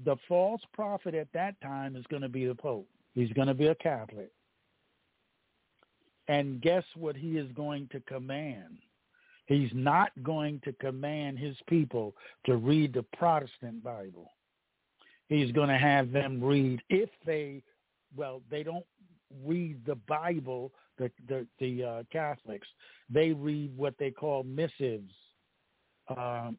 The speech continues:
and s-, other things that the church wants them to read. But they don't, they don't read the Bible because they say it's not the final authority in their life. The Pope is the final authority in their life. They don't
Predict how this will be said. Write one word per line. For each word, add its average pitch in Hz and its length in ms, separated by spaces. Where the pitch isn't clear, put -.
and 127 340
s-, - 240
other 151 420
things 127 460
that 123 240
the 120 120
church 135 300
wants 127 380
them 123 200
to 117 100
read. 113 380
But 127 340
they 151 180
don't, 151 260
they 147 120
don't 170 240
read 156 280
the 147 80
Bible 151 480
because 127 440
they 131 280
say 131 400
it's 170 280
not 156 280
the 135 160
final 143 380
authority 139 580
in 123 120
their 127 160
life. 123 320
The 143 220
Pope 196 360
is 143 200
the 131 160
final 131 380
authority 123 520
in 117 140
their 117 160
life. 113 380
They 143 180
don't 151 300